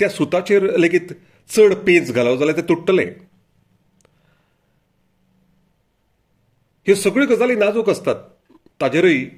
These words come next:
तशेंच तरेन जाप सोदची पडटा. म्हाका खबर आसा, ह्यो सगळ्यो गजाली तुमी योग्य तरेन करतले. दुसरी गजाल, अ,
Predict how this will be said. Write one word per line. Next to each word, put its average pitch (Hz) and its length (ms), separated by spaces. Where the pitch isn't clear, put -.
तशेंच 208 400
तरेन 151 320
जाप 147 260
सोदची - 340
पडटा. - 340
म्हाका 175 160
खबर 147 280
आसा, 175 280
ह्यो - 380
सगळ्यो 147 340
गजाली 127 400
तुमी 131 540
योग्य 147 420
तरेन 143 200
करतले. 120 460
दुसरी 165 260
गजाल, 180 560
अ, 143 200